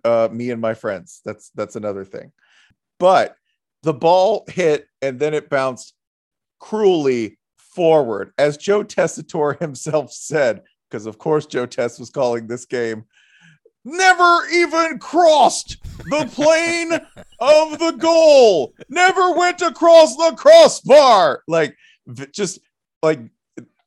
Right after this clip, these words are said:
Speaker 1: illustrating the absolute astronomically minute chances that this would happen. However, Jason,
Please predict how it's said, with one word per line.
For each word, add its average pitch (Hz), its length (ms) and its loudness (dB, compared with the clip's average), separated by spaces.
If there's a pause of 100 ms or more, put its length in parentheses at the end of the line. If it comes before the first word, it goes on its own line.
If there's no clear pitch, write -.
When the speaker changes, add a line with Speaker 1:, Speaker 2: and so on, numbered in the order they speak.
(180)
Speaker 1:
illustrating 165 880 -2
the 131 160 -6
absolute 139 760 -2 (640)
astronomically 139 960 -4
minute 123 600 -4 (320)
chances 147 640 -8
that 113 180 -12
this 123 200 -12
would 120 160 -10
happen. 131 500 -6 (260)
However, 208 560 2
Jason, 143 640 -8